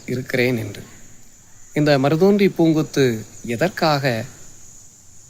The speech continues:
ஏசாயா ஒன்று பதினெட்டிலே வாசிக்கிறோம், "உங்கள் பாவங்கள் சிவேரென்று இருந்தாலும் உறைந்த மலையைப் போல் வெண்மையாகும், அவைகள் இரத்தாம்பர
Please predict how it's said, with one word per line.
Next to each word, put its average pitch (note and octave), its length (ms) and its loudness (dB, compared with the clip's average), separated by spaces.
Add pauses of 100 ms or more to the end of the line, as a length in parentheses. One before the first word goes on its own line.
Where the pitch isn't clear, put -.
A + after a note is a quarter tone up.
ஏசாயா B2+ 520 -2 (240)
ஒன்று C#3 520 2 (540)
பதினெட்டிலே B2+ 840 0
வாசிக்கிறோம், - 540 -2 (800)
"உங்கள் D3 340 2 (140)
பாவங்கள் D#3+ 800 0 (500)
சிவேரென்று D#3+ 840 0
இருந்தாலும் B2+ 760 2 (600)
உறைந்த A3 580 -2
மலையைப் D3+ 520 0
போல் C3 240 0 (160)
வெண்மையாகும், A2+ 640 -4 (640)
அவைகள் D3+ 340 2
இரத்தாம்பர A#3+ 760 0